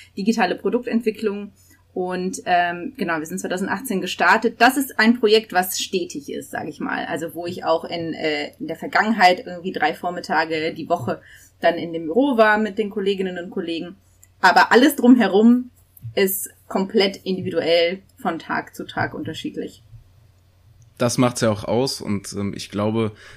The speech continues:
Speaker 2: das ist ein Weg, den man so absolut gerne auch gehen möchte, gerade wenn man jetzt vielleicht selber noch an der Uni ist und das zeigt ja,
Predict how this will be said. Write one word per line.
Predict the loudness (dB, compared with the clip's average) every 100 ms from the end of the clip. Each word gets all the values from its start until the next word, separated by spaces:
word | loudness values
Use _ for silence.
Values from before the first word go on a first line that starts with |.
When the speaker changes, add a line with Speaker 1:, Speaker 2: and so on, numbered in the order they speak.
| -12
Speaker 2:
das | -8 -8
ist | -6 -2
ein | 2 2 0 2
Weg, | 2 4
den | 2 4
man | 4 2
so | 2 2 2
absolut | -2 -4 -2 -2 -4 -10
gerne | -4 2 2 2
auch | -2 -2
gehen | 0 2
möchte, | 2 0 -2 -4
gerade | 0 0 0
wenn | 0
man | 0
jetzt | -2 -6
vielleicht | -8 -6 -6
selber | -6 -4 -2 -2
noch | -4 -4
an | -2
der | 0
Uni | 2 2
ist | 0 -4
und | -6 -8 -10 -18 -10 -4
das | -2
zeigt | 2 2 2
ja, | 2 2